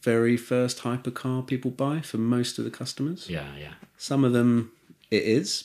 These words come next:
Speaker 1: because they've seen it and they're moving a few things around and they're making the f-, money, so the space for it, and they want it, and they completely get it, and they just love the sound of that engine.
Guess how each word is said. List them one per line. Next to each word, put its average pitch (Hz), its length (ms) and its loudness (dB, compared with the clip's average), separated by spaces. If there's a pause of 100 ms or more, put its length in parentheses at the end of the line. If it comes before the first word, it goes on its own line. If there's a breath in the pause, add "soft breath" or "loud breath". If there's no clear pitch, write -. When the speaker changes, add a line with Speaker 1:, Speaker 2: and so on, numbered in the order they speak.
Speaker 1:
because 98 280 -4
they've 95 220 -2
seen 101 260 0
it 98 180 -2 (880 loud breath)
and 95 240 -2
they're 90 240 -2 (320)
moving 104 340 2
a 95 40 -2
few 104 180 -2
things 98 300 -2
around 92 320 -4
and 90 100 -4
they're 92 80 -4
making 90 320 -4
the 90 60 -6
f-, - 80 -14 (140)
money, 92 400 -2 (140)
so - 140 -12
the 95 80 -10
space 101 280 2
for 98 160 -4
it, - 240 -8
and 95 140 -2
they 87 100 0
want 92 200 2
it, 92 160 -2
and 92 140 -4
they 90 140 -2
completely 87 680 -4 (340)
get 95 180 0
it, 92 180 0
and 87 140 -4
they 85 80 -4
just - 300 -8
love 90 180 -6
the - 80 -12
sound 90 260 -4
of 90 60 -2
that 85 140 -2
engine. 131 420 0